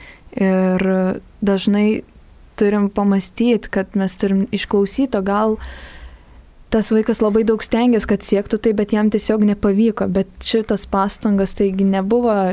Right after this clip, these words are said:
ši-, šiaip sau. Jos irgi turi būti vertintos vien dėl to, kad tai jisai daug dirbo dėl kažko, ką norėjo pasiekt. Tai didelė iš tikrųjų atsakomybė į, apie savivertę kyla tiek, e,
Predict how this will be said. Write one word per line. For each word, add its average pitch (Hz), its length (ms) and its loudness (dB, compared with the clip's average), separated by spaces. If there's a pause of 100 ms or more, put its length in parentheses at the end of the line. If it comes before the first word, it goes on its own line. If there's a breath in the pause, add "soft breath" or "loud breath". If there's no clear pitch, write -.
(160)
ši-, - 280 -10 (220)
šiaip - 420 -2
sau. 180 320 -2
Jos 190 300 -2
irgi 233 360 2
turi 196 300 0
būti 190 240 0
vertintos 185 640 -2
vien 190 240 2
dėl 185 160 -2
to, 190 180 -2
kad 196 460 -6 (140)
tai 190 180 -2
jisai 190 460 0
daug 196 500 0
dirbo 190 400 0
dėl 185 160 0
kažko, - 580 -4
ką 190 220 0 (140)
norėjo 190 420 0
pasiekt. 185 480 -4 (460 loud breath)
Tai 196 180 0 (1800 soft breath)
didelė 214 440 2
iš 196 120 -2
tikrųjų 202 320 0
atsakomybė 196 580 0 (160)
į, 196 200 0 (120)
apie 185 300 -2
savivertę 196 540 0
kyla 196 440 0
tiek, 190 420 -2
e, 196 280 0